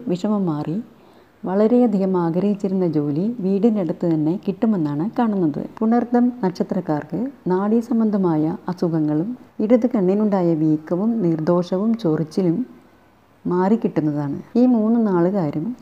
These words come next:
തിങ്കളാഴ്ച ദിവസം ശിവക്ഷേത്രത്തിൽ ജലധാര നടത്തുന്നത് നല്ലതാണ്. ഇനി അടുത്തതായി നല്ല സമയം വരാൻ പോകുന്ന മൂന്ന് നക്ഷത്രങ്ങളാണ് ആയില്യം, മകം,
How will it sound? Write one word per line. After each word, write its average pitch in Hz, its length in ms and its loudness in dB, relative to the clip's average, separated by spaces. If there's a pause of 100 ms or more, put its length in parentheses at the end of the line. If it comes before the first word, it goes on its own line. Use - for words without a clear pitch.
തിങ്കളാഴ്ച 233 480 2
ദിവസം 175 480 -2 (420)
ശിവക്ഷേത്രത്തിൽ 196 720 0 (240)
ജലധാര 220 600 0
നടത്തുന്നത് 165 600 0 (380)
നല്ലതാണ്. 170 420 -2 (200)
ഇനി 208 280 2 (140)
അടുത്തതായി 208 840 2 (580)
നല്ല 214 180 0
സമയം 190 400 0
വരാൻ 180 340 0
പോകുന്ന 160 480 2 (200)
മൂന്ന് 233 320 4
നക്ഷത്രങ്ങളാണ് 170 640 0 (240)
ആയില്യം, 185 480 2 (180)
മകം, 196 340 -2